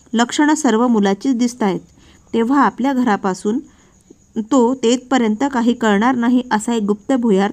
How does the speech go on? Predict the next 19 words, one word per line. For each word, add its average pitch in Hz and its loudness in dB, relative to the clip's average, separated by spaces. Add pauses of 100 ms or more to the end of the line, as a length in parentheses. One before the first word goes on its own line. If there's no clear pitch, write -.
तयार 247 0
करावं 180 -2 (500)
आणि 285 4
आपल्याला 269 2
काही 220 -2
दिवस 226 -2
गेल्याची 208 0
अफवा 220 0 (440)
उठवावी. 220 2 (420)
मी 262 2
तुम्हाला 226 2 (360)
नाळवारीचा 220 2
मुलगा 208 0 (140)
आणून 226 2
देईन." 170 -4 (460)
असं 247 2
ऐकल्याबरोबर 240 0 (200)
राणीला 214 2 (460)
खूप 320 0